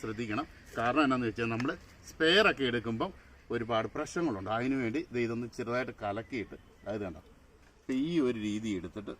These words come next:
നേരെ ഇത് കണ്ടോ? നേരെ ഇതിനകത്തോട്ട് ഇത് ഇങ്ങനെ അങ്ങ് ഒഴിച്ച് കൊടുത്താൽ കണ്ടോ? അപ്പൊ പുകയിൽ ഏറ്റവും നല്ലൊരു സാധനം കണ്ടോ? അപ്പൊ ഇത്രയും സാധനം മതി. കാരണം നമുക്കിത് ഏറ്റവും നല്ല എന്നാന്ന് വെച്ച് കഴിഞ്ഞാൽ ഇത് ഞാനിപ്പോ എടുത്തിരിക്കുന്നത് ഒരു ലിറ്ററിന് വേണ്ടി മാത്രമാണ്. അപ്പൊ, അപ്പൊ ഈ പുകയില എങ്ങനെ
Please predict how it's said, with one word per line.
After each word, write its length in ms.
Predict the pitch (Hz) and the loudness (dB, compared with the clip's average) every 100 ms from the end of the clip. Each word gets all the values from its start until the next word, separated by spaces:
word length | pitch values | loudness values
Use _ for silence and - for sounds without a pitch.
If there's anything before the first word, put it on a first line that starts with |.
| 98 | -6
നേരെ 340 | 101 101 101 95 | -4 -4 -4 -6
ഇത് 80 | 101 | -6
കണ്ടോ? 140 | 82 - - - - - - _ _ 151 | -8 -12 -20 -20 -20 -20 -20 _ _ 0
നേരെ 160 | 165 170 | 2 4
ഇതിനകത്തോട്ട് 300 | 156 147 139 | 2 2 0
ഇത് 60 | 139 | 2
ഇങ്ങനെ 160 | 131 131 | 4 2
അങ്ങ് 100 | 123 | 0
ഒഴിച്ച് 160 | 110 110 | 0 0
കൊടുത്താൽ 220 | 98 104 | 0 -2
കണ്ടോ? 140 | 104 - - - - - - | -4 -8 -18 -20 -20 -20 -14
അപ്പൊ 120 | - 113 | -8 0
പുകയിൽ 280 | 120 117 127 127 | 2 4 4 4
ഏറ്റവും 420 | 123 - - 143 131 | 4 0 2 4 6
നല്ലൊരു 260 | 117 113 101 | 4 2 0
സാധനം 200 | 92 95 | -2 -2
കണ്ടോ? 140 | 110 90 - - | -2 -2 -10 -8
അപ്പൊ 120 | - | -4
ഇത്രയും 240 | 139 180 196 | 0 2 2
സാധനം 260 | 175 180 196 | 4 6 6
മതി. 120 | 131 120 | 4 4
കാരണം 220 | 120 151 - - - - | 2 0 -8 -18 -14 -2
നമുക്കിത് 300 | 131 160 175 165 | 0 0 0 0
ഏറ്റവും 340 | - - 214 202 | -2 -2 0 2
നല്ല 140 | 156 147 | 2 2
എന്നാന്ന് 200 | 135 123 | 0 -2
വെച്ച് 120 | 131 | -4
കഴിഞ്ഞാൽ 180 | 165 - - _ | -6 -6 -18 _
ഇത് 60 | 120 | -2
ഞാനിപ്പോ 220 | 139 139 135 | 0 0 -2
എടുത്തിരിക്കുന്നത് 440 | 127 131 139 127 143 | -2 -2 -2 0 0
ഒരു 100 | 165 | 0
ലിറ്ററിന് 320 | 147 - 143 143 | -2 -2 0 2
വേണ്ടി 160 | 147 131 117 107 120 | 0 -2 -4 -4 -2
മാത്രമാണ്. 520 | 123 156 156 95 90 - - - - | 0 0 -2 -4 -6 -10 -16 -18 -10
അപ്പൊ, 100 | - - | -8 -6
അപ്പൊ 100 | 139 170 | -4 -4
ഈ 40 | - | 0
പുകയില 400 | 151 147 165 175 180 123 | 0 2 2 2 0 0
എങ്ങനെ 360 | 131 139 151 160 | 0 2 2 2